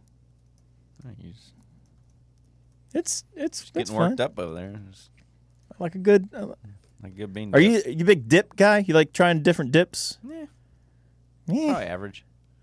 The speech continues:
Speaker 1: Dips are good. I like, uh,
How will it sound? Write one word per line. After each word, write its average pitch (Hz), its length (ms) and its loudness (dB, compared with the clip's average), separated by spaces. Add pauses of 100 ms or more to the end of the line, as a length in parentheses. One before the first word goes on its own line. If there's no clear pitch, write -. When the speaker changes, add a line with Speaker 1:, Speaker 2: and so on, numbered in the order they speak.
(1300)
Speaker 1:
Dips 220 200 -16
are 277 80 -12
good. 247 280 -10 (800)
I 190 80 -6
like, 269 280 -8
uh, 165 420 -4